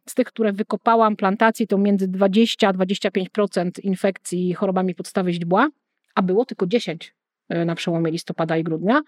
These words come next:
Czyli widać, że też się tutaj coś w tej kwestii wydarzyło przez te ostatnie, m, praktycznie półtora miesiąca.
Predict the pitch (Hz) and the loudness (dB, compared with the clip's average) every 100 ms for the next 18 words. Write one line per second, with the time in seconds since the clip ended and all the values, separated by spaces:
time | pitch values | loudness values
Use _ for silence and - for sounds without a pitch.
0 | _ - - - 208 202 233 202 202 214 | _ -20 -16 -2 0 2 0 0 -2 -4
1 | - 202 196 185 208 - 190 - 202 - | -2 -4 -4 -4 -6 -4 -6 -4 -6 -4
2 | 180 190 190 190 175 196 202 - 185 180 | -4 -2 0 0 -2 -2 -4 -4 -2 -2
3 | - - - - - - 185 185 190 180 | -6 -20 -20 -10 -8 0 0 2 0 2
4 | 180 180 220 165 - - 185 175 190 185 | 2 0 -4 -6 -6 -6 -4 -4 -2 0
5 | 180 175 175 165 156 240 | 2 2 2 0 0 2